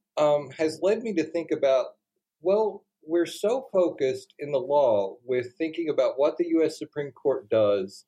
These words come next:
and the decisions issued by the U S Supreme Court. But we know simultaneously that when the U S Supreme Court issues a decision, even a landmark one,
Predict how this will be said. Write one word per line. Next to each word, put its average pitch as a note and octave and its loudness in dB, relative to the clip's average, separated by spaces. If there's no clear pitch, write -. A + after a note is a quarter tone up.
and A#2+ -4
the B2+ -2
decisions F3 0
issued D#3 -2
by A#2+ 4
the A#2 -6
U A#2 0
S A2 -2
Supreme A2 -10
Court. G3 -2
But E3+ 2
we F3 2
know A#3+ 2
simultaneously D#3+ 0
that B2+ -8
when D#3+ -2
the D#3+ 0
U E3 4
S D#3 0
Supreme D3+ -6
Court G3+ 0
issues F#3+ -2
a D3 2
decision, A#2 -2
even A3 0
a F#3 4
landmark F#3+ 0
one, - -16